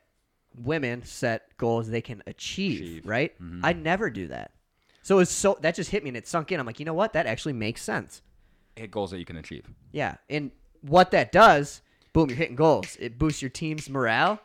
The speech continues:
Speaker 1: boosts your confidence. And
Speaker 2: Exactly.
Speaker 1: people see that. And then it affected the whole sales of the company, I think, uh, eighteen percent ca-, higher cash flow.
Speaker 2: Because you can puff out your
Speaker 1: And lower turnover with employees.
Speaker 2: Oh, yeah. You can, yes, that was another big thing. You can
Speaker 1: Yeah.
Speaker 2: puff out your chest all you want and say,
Speaker 1: Right.
Speaker 2: "You know what? I'm gonna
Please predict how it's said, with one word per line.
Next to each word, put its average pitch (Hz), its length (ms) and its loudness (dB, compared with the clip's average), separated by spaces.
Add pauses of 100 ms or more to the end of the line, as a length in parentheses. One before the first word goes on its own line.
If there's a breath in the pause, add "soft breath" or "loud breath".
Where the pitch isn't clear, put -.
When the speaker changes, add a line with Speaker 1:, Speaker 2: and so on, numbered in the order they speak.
(340 soft breath)
Speaker 1:
boosts 139 280 -6
your 160 140 0
confidence. 135 680 -2 (140)
And 131 80 -2
Speaker 2:
Exactly. 113 500 0
Speaker 1:
people 151 140 -2
see 185 240 -2
that. 127 240 2
And 135 140 -4
then 147 220 0 (320 soft breath)
it 185 140 6
affected 208 420 6
the 156 80 6
whole 180 220 4
sales 175 340 4
of 151 60 2
the 135 60 0
company, 139 420 0
I 110 60 -2
think, 135 280 -6
uh, 120 240 2
eighteen 143 300 0
percent 135 420 0
ca-, 123 220 2 (160)
higher 127 240 2
cash 101 320 -4
flow. 73 160 -8
Speaker 2:
Because 127 260 -4
you 151 60 -6
can 160 140 -6
puff 107 220 -2
out 117 80 2
your 175 100 6
Speaker 1:
And 196 120 4
lower 175 240 10
turnover 156 440 2
with 131 160 2
employees. 107 560 -4
Speaker 2:
Oh, 123 160 4
yeah. 180 340 0
You 139 100 -4
can, 190 160 2
yes, 147 340 4
that 151 120 -2
was 165 120 -4
another 143 200 0
big 110 140 -6
thing. 101 140 -8
You 120 80 -4
can 101 100 0
Speaker 1:
Yeah. - 80 4
Speaker 2:
puff 139 160 -2
out 139 60 2
your 110 100 -4
chest 104 260 -6
all 104 80 -4
you 98 80 -4
want 95 220 -4
and 92 80 -14
say, 101 120 -2
Speaker 1:
Right. 98 100 -4
Speaker 2:
"You 101 60 -4
know 104 80 -2
what? 107 140 2
I'm 107 80 -4
gonna 101 280 -2